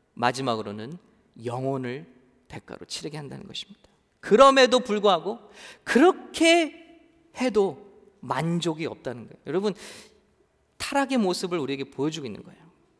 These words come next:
십사 절입니다. "다 없앤 후에 그 나라에 크게 흉년이 들어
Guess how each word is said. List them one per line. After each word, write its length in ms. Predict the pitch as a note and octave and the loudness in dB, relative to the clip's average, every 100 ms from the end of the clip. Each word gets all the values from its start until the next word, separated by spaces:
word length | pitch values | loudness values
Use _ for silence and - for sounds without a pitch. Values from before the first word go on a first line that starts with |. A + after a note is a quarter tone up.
| _ _ _ _ _ _ _ _ _ _ _ _ _ _ _ _ _ _ _ _ _ _ _ _ _ _ | _ _ _ _ _ _ _ _ _ _ _ _ _ _ _ _ _ _ _ _ _ _ _ _ _ _
십사 360 | - G#3+ - G3+ | -8 -6 0 2
절입니다. 420 | G3 D#3+ C#3+ G#2+ - | 2 -2 -6 -8 -6
"다 420 | - - A3+ C#4+ | -2 4 6 6
없앤 440 | B3 A3 - A#3 G3+ | 6 4 4 4 4
후에 760 | F3+ D3+ C3+ - - - _ | 4 2 2 -4 -18 -20 _
그 120 | - G3+ | 2 4
나라에 540 | G3+ E3 E3+ E3+ D#3+ | 6 6 6 2 0
크게 380 | - - - C4 | -2 -2 0 -2
흉년이 460 | - C#4 C4 A#3 F#3+ | -2 -2 0 0 -2
들어 220 | F#3 | -2